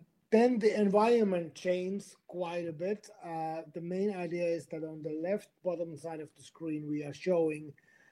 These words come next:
the physical therapy movement that we are looking at, whether it's a hand raise or a squat or a walk in place. And it's all actually based on real physical therapy exercises from this, uh, Finnish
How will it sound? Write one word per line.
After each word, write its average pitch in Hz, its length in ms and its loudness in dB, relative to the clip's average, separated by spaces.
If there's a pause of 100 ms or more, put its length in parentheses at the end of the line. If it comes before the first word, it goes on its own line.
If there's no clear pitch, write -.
(180)
the 175 80 -4
physical 196 520 6
therapy 160 340 2
movement 160 500 -4
that 143 160 -12
we 143 120 -2
are 139 60 -4
looking 139 360 -6 (100)
at, - 120 -20
whether 202 200 6
it's 180 280 6
a 147 60 -4
hand 165 380 -4
raise 160 380 0
or 151 140 -2
a 139 40 -6
squat 156 400 -6 (220)
or 147 240 -8
a 143 100 -4
walk 147 380 -6
in 139 140 -8
place. 143 520 -16 (580)
And 175 140 4
it's 208 160 6
all 240 260 8 (380)
actually 196 360 -2
based 170 420 -4
on 156 140 -10
real 180 280 10
physical 147 460 -8
therapy 147 360 -10
exercises - 800 -20
from 131 200 -16 (840)
this, 143 280 -10
uh, 143 220 -10 (120)
Finnish 156 480 -4